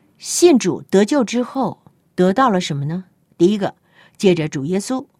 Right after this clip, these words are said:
我们可以走上通往天国的道路。第二，相信主就是相信真理，因为整本圣经都是围绕着耶稣基督的救恩而讲话。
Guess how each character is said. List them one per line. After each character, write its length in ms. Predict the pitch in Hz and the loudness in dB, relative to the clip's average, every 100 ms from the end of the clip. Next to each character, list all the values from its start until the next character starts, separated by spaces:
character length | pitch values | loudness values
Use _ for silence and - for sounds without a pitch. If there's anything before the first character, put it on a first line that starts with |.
| _ | _
我 100 | 190 | 4
们 120 | 196 | 4
可 140 | 196 208 | 4 0
以 140 | 180 | -2
走 160 | 175 151 | -2 -6
上 200 | 175 170 | -4 -4
通 200 | 220 220 | -2 -2
往 180 | 156 143 | -2 -4
天 300 | - 254 247 | -6 -6 -4
国 160 | 175 | -4
的 100 | 156 | -4
道 180 | 190 262 | -4 -4
路。 240 | 196 156 - _ _ _ _ | -4 -8 -12 _ _ _ _
第 120 | - | -2
二， 120 | 175 - _ _ _ _ _ | -2 -2 _ _ _ _ _
相 280 | - 320 320 | -2 0 0
信 220 | 311 214 | 0 -2
主 240 | 151 - - _ _ _ | -2 -10 -18 _ _ _
就 240 | - 330 | 2 2
是 160 | 185 165 | 2 -6
相 260 | - 226 226 | -4 -2 -2
信 240 | 208 165 | -2 -4
真 260 | - 220 202 | -2 -2 -4
理， 200 | - _ _ _ - | -6 _ _ _ 0
因 140 | 240 | 2
为 120 | 220 | 4
整 260 | 208 208 269 | 2 0 0
本 160 | 190 | 0
圣 240 | 180 220 196 | 0 0 0
经 260 | 214 208 208 - | 0 -2 -4 -8
都 120 | - 202 | -4 -2
是 120 | 196 | -2
围 240 | 165 160 | -4 -2
绕 240 | 214 208 170 | 0 0 0
着 120 | 156 | -2
耶 220 | 180 277 | 0 0
稣 220 | 269 254 | 0 -4
基 180 | 226 220 | -4 -6
督 160 | 214 202 | -4 -6
的 140 | 160 | -6
救 240 | 151 254 214 | -4 -2 -2
恩 280 | - 220 214 _ _ - | -2 -2 -4 _ _ -6
而 60 | |
讲 200 | 175 139 | -6 -6
话。 200 | 143 190 | -6 -6